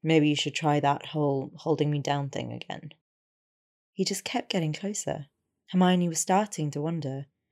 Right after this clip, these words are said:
whether he was just playing round or if he actually wanted something.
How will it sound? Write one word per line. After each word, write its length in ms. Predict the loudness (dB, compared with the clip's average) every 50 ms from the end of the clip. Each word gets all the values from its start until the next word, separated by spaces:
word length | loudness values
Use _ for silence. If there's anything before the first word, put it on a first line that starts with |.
| _ -6
whether 200 | -4 -2 0 0
he 100 | 0 0
was 140 | 0 -2
just 180 | -2 -4 -4 -4
playing 260 | -2 -2 -2 -2 -2
round 300 | -2 -2 0 0 -2 -2
or 60 | -4
if 100 | -6 -6
he 160 | -6 -4 -4 -2
actually 300 | -4 -4 -6 -6 -6 -4
wanted 360 | -2 -4 -4 -4 -6 -8 -10
something. 400 | -10 -10 -10 -10 -10 -10 -10